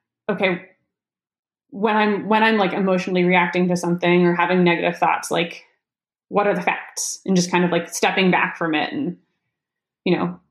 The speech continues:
reaffirming other things I know or, um, just kind of changing my perspective on it. So I don't know. I just try to, like, I do have that timer on my phone where it, you know, tells me after an hour total of Instagram time per day,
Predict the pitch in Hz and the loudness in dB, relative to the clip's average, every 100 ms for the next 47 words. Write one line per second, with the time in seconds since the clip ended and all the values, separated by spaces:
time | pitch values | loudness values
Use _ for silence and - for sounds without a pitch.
0 | _ _ - 208 226 208 202 196 196 175 | _ _ -4 2 2 2 0 2 2 2
1 | 180 175 175 170 175 175 175 170 170 - | 2 2 2 4 4 4 4 2 0 0
2 | 175 165 165 165 - _ _ - 170 160 | 0 2 0 -2 -6 _ _ -8 -4 -4
3 | 156 - - 180 _ _ _ _ _ _ | -4 -6 -12 -14 _ _ _ _ _ _
4 | _ _ - 180 190 180 180 185 175 170 | _ _ -8 -4 0 0 0 0 0 0
5 | 165 170 160 165 202 240 277 294 285 - | -2 -4 -4 -2 0 2 4 2 -2 -14
6 | _ _ _ _ _ _ - 196 180 180 | _ _ _ _ _ _ -4 2 2 2
7 | 180 175 _ _ _ _ _ _ _ 453 | 0 -6 _ _ _ _ _ _ _ 0
8 | 262 220 214 226 254 277 302 294 269 233 | 2 4 2 2 0 0 0 0 2 2
9 | 202 - - _ _ _ _ - 226 262 | 0 -4 -16 _ _ _ _ -4 0 2
10 | 262 254 226 - 202 202 202 196 190 196 | 2 0 0 0 0 0 0 0 0 -2
11 | 196 190 185 185 180 170 - - 180 185 | 0 2 2 2 2 -2 -10 -6 -4 -4
12 | - 180 185 196 185 185 185 165 170 175 | -4 0 0 0 0 0 0 2 2 2
13 | 175 175 - - 196 185 180 180 - 180 | 0 -2 -6 -4 0 2 2 0 -2 -4
14 | 180 175 175 180 170 175 180 170 165 170 | -2 2 2 2 2 0 0 0 0 2
15 | 175 175 | 0 -2